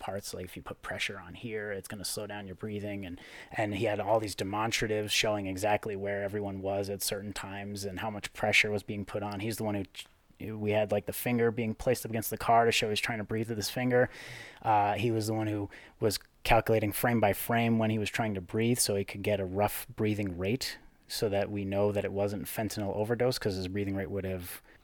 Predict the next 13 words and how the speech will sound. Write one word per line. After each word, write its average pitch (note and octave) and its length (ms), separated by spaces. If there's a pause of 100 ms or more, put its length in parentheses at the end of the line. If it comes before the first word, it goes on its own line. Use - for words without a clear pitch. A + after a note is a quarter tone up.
(100)
uh, F#2 340
would A2 160
have F#2 120
been F#2+ 220
much, G#2 380
much G#2 240
lower. G#2+ 380 (380)
Uh, F#2 180
he A#2 140
was A2+ 220
an F#2+ 260
unbelievable G2+ 800
witness. E2+ 480